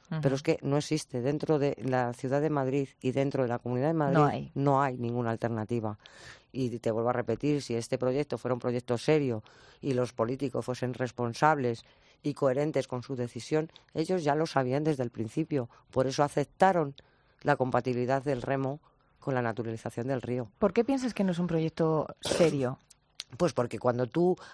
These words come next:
Speaker 2: haces un proyecto y tienes en mente, eh, desahuciar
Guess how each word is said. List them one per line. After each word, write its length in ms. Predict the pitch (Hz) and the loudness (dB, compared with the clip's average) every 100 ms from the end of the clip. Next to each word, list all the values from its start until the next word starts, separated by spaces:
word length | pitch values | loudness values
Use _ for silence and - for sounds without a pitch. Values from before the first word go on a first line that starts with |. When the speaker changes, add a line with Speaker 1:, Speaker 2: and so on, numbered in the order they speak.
| - | 2
Speaker 2:
haces 340 | 160 175 170 | 4 4 0
un 120 | 170 | 0
proyecto 640 | 151 160 185 220 - 127 - | 2 2 2 0 0 -2 0
y 140 | 139 127 | -2 0
tienes 400 | 151 165 170 160 | 2 2 2 0
en 180 | 151 | 0
mente, 480 | 165 185 170 123 113 - - - - _ - | 2 2 2 0 -2 -8 -20 -20 -20 _ -2
eh, 320 | 139 127 123 | 2 2 0
desahuciar 760 | 120 127 117 120 - 151 156 | 0 0 0 -4 0 2 2